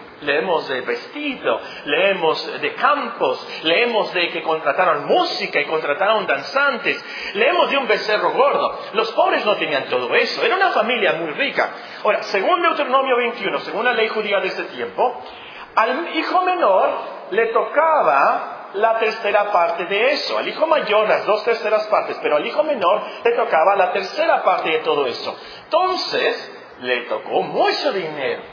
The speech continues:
millones de pesos en nuestros días. Teniendo en consideración que tenían campos y, y becerros gordos y todo eso,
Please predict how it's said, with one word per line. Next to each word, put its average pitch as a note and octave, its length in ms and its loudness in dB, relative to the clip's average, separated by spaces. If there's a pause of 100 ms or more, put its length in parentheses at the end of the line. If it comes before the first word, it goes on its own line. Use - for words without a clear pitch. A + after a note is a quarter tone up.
(100)
millones C#4+ 760 0
de C4 120 0
pesos F3+ 420 -2
en D#3+ 140 0
nuestros C3 360 -6
días. B2+ 480 -8 (300)
Teniendo D#3+ 280 -2
en G3 120 -2
consideración E3+ 640 -2
que E3 80 -4
tenían C#3 300 -4
campos F#3 600 0
y, A#2+ 160 -8 (220)
y D#3+ 80 4
becerros C#3 480 -2
gordos F#3 420 2
y C#3+ 40 -10
todo G#3+ 260 2
eso, G3 280 0